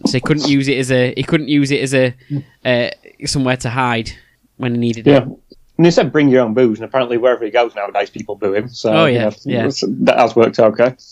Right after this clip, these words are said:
Speaker 2: Um, and obviously, he's coming for a lot of criticism. Uh, Keir Starmer, obviously, leader of the Labour Party, criticised him. Um, and it's quite interesting that he would, uh, you know,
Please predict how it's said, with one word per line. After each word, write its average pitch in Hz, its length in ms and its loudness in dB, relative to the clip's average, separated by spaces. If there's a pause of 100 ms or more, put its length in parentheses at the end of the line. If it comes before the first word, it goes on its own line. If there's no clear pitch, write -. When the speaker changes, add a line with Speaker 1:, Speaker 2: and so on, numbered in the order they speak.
(260)
Speaker 2:
Um, 139 420 0 (220)
and 247 80 -2
obviously, 151 280 -2
he's - 140 -10
coming 123 180 -2
for 113 100 -4
a - 20 0
lot 101 80 -4
of - 60 -14
criticism. 120 640 -6 (420)
Uh, 127 260 2
Keir 139 200 0
Starmer, 113 520 -2 (140)
obviously, 110 600 -2
leader 117 200 0
of 104 40 -6
the 110 80 -2
Labour 107 180 2
Party, 110 320 0
criticised 110 640 -2
him. 113 180 -4 (420)
Um, 107 520 2 (120)
and 127 120 4
it's 127 120 -2
quite - 280 2 (420)
interesting 139 380 -6
that 117 100 -8
he 135 60 0
would, 110 240 0 (380)
uh, 101 340 -2 (340)
you - 100 -4
know, - 600 -6